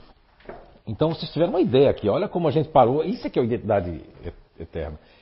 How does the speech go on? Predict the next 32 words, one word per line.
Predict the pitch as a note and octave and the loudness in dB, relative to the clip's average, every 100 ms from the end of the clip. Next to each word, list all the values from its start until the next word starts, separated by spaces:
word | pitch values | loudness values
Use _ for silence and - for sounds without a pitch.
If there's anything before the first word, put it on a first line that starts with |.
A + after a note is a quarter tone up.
| - | -10
Eu | - | -6
não | C#4+ | -4
vou | E3 | -4
seguir | - F2+ G#2 | -4 -6 -6
regras, | - G2+ F2 E2 | -4 -4 -4 -6
sabe, | A2+ G2 | -6 -8
aqui. | E2+ | -8
Eu | F#2+ | -10
nem | B2+ E4 | -10 -12
sei | A#3+ A#3+ | -10 -4
qual | G3+ | -2
é | |
a | F3 | -2
tela | E3+ E3 | -4 -4
que | E3+ | -4
eu | |
fiz | D3 C3+ | -4 -2
lá, | D3+ | -2
então | C#3 | -4
eu | E3+ | -8
esqueci | - E3+ - C3 | -10 -12 -8 -4
já, | G2+ | -4
mas | F2+ G#2 | -4 -6
daqui | A2 A#2+ | -6 -10
a | C#3+ | -10
pouco | E3+ A#3 | -10 -10
eu, | F3 G#3 - - - - - C4+ - F#3 | -12 -12 -14 -14 -14 -16 -10 -10 0 2
<laughs> | |
eu | C#3 | 2
viro, | F2+ F3+ D#4 | 2 -2 0
eu | G#3+ | 0
lembro. | F3 B2 | 0 -2